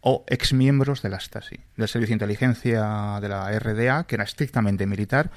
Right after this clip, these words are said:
y que era la institución pública más temida de la R D A.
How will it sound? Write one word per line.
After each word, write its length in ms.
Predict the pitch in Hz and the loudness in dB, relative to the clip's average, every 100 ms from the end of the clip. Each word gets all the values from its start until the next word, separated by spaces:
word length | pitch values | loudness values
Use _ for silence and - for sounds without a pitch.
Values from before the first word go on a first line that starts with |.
| - - - - | -14 -20 -20 -4
y 80 | 127 | 2
que 80 | 135 | 4
era 80 | 139 | 4
la 80 | |
institución 440 | 127 120 110 127 117 | 4 0 0 2 2
pública 280 | 117 120 113 | 2 2 2
más 280 | 107 - | 2 0
temida 420 | - 104 120 110 92 | 0 2 2 2 -2
de 80 | |
la 80 | 95 | -4
R 160 | 95 90 | -4 -6
D 160 | 95 | -6
A. 160 | 107 | -8